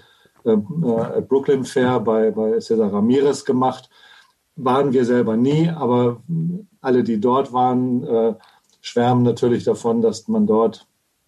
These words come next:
äh, sag ich mal, Produkte in einer Qualität und Güte bekommt, wie sonst nirgendwo auf der Welt, weil Ramirez scheinbar, ähm, da keinerlei Grenzen kennt und hat.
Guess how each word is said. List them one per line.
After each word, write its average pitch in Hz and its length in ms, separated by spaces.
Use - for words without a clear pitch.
äh, 107 300
sag 107 180
ich 104 60
mal, 104 160
Produkte 123 500
in 120 60
einer 113 160
Qualität 113 580
und 107 140
Güte 120 240
bekommt, 113 420
wie 110 80
sonst 107 460
nirgendwo 110 400
auf 110 100
der 104 140
Welt, 104 240
weil 101 260
Ramirez 107 400
scheinbar, 101 520
ähm, 104 460
da 95 120
keinerlei 101 480
Grenzen 107 440
kennt 101 320
und - 180
hat. 113 240